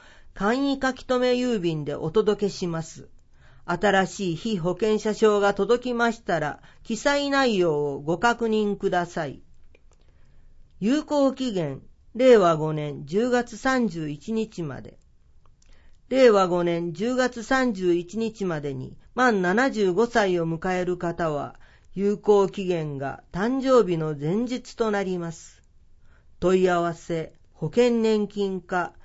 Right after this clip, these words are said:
資格付加担当。二、ひ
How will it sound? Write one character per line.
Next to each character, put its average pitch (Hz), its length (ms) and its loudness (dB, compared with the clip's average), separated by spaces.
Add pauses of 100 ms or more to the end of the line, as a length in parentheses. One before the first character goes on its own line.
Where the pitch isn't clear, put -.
(200)
資 - 180 -16
格 233 320 -2
付 - 240 -14
加 196 160 0
担 185 340 -4
当。 - 380 -12 (2250)
二、 208 240 4
ひ - 100 -10